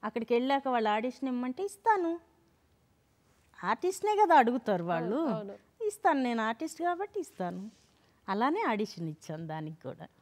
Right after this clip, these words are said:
Speaker 2: ఓకే. ఏదైనా సీన్, ఏదైనా సినిమాలో బాగుంది అనుకొని మిస్ అయ్యి బాధపడ్డ సందర్భాలు ఉన్నాయి ఇన్నేళ్ళ ఎక్స్పీరియన్స్‌లో? అలాంటి సందర్భాలు ఏదైనా?
Speaker 1: చాలా ఉంటాయి, కానీ బాధపడాల్సిన అవసరం లేదు. ఎందుకంటే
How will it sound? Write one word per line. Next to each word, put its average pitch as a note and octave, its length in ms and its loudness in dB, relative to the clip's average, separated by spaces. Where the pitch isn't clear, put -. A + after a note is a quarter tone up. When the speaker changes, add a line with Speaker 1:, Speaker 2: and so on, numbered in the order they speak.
Speaker 2:
ఓకే. G3+ 680 -10
ఏదైనా E4 300 0
సీన్, D#4 300 -2
ఏదైనా C#4+ 320 0
సినిమాలో C#4 520 -4
బాగుంది C#4+ 640 0
అనుకొని C4+ 320 -4
మిస్ C4 280 -6
అయ్యి D#4 100 0
బాధపడ్డ B3+ 420 -2
సందర్భాలు A#3+ 480 -8
ఉన్నాయి A#3 220 -2
ఇన్నేళ్ళ C4+ 360 0
ఎక్స్పీరియన్స్‌లో? A#3 640 -4
అలాంటి G#3 260 -6
సందర్భాలు A3 420 -6
ఏదైనా? F#3 180 -2
Speaker 1:
చాలా A#3 220 2
ఉంటాయి, D4 380 0
కానీ C4 400 0
బాధపడాల్సిన C4+ 960 2
అవసరం G#3 380 -4
లేదు. E3 380 -2
ఎందుకంటే B3+ 680 -2